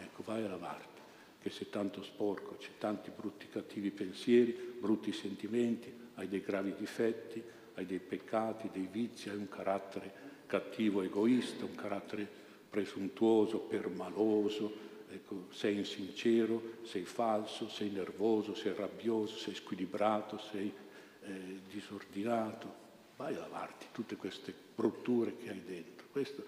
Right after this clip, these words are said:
ci dice Gesù in questo Vangelo. Ecco, quindi lui compie certamente un miracolo creatore, probabilmente ha creato le pupille,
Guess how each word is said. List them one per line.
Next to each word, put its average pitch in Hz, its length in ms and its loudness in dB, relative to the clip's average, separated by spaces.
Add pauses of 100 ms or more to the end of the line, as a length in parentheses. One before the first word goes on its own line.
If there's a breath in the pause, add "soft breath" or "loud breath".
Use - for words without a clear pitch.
(280 loud breath)
ci 104 80 -4
dice 104 280 -4
Gesù 95 320 -4 (340 loud breath)
in 104 140 2
questo - 360 -4 (320 loud breath)
Vangelo. 90 680 -6 (140)
Ecco, - 320 -12
quindi 120 300 6
lui 131 180 8
compie 127 360 6
certamente 123 720 4 (360 loud breath)
un 110 120 2
miracolo 107 560 4
creatore, 98 680 6
probabilmente 107 520 -2
ha 101 40 -8
creato 101 420 2
le 98 80 4
pupille, 107 800 4